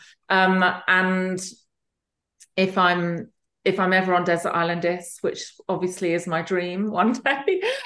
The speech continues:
um, uh, I will be taking a Nina Simone song. Uh, I just need to choose which one. But, you know, like, her, um,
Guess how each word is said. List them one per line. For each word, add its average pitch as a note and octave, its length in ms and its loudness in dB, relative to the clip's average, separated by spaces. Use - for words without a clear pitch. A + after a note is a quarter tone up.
um, A#3+ 320 4
uh, A#3+ 180 6
I G3 1400 4
will G3 180 6
be G3+ 120 0
taking F#3+ 360 2
a F3 40 0
Nina F3 280 0
Simone E3+ 420 0
song. F3 300 0
Uh, - 440 -2
I F3 60 -2
just F3+ 200 -6
need E3+ 120 -2
to - 100 -14
choose E3+ 280 -2
which - 220 -8
one. E3+ 180 2
But, F#3+ 160 2
you G#3 80 2
know, G3 160 4
like, F3+ 240 4
her, G3 880 4
um, F3 680 0